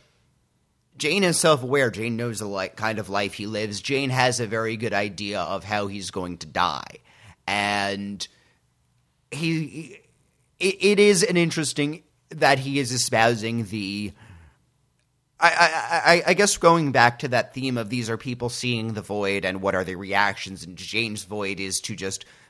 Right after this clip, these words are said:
cling to the earthy stuff of life even more. Again, he, he's,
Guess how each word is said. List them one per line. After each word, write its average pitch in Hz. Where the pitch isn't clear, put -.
cling 160
to 170
the 127
earthy 123
stuff -
of 82
life 90
even 90
more. -
Again, 98
he, 92
he's, 104